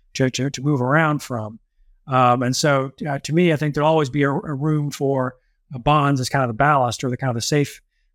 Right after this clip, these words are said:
component, an income-oriented component of the portfolio. But at times, you know, that's just not gonna work well. And so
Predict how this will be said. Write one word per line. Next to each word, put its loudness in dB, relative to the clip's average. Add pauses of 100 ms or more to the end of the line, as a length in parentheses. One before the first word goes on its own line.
component, 2
an -6
income-oriented 2
component 2
of -2
the -4
portfolio. 0 (560)
But 4
at -6
times, 2 (600)
you -2
know, 0 (320)
that's -2
just -2
not 2
gonna 0
work 2
well. -4 (340)
And -2
so 2